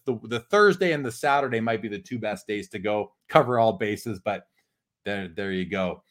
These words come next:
Um, all right. Uh,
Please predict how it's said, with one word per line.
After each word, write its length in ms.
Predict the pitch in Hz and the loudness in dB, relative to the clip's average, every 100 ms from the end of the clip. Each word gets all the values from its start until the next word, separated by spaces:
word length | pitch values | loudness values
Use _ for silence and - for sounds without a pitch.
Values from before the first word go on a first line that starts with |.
| _ _ _ - | _ _ _ -4
Um, 500 | 107 110 110 104 98 _ _ _ _ _ _ _ _ _ _ _ _ _ _ | 0 2 2 0 -10 _ _ _ _ _ _ _ _ _ _ _ _ _ _
all 180 | - 123 | 2 4
right. 500 | 123 117 92 - - | 6 4 0 -6 -4
Uh, 480 | 120 117 117 117 113 | 2 4 4 4 2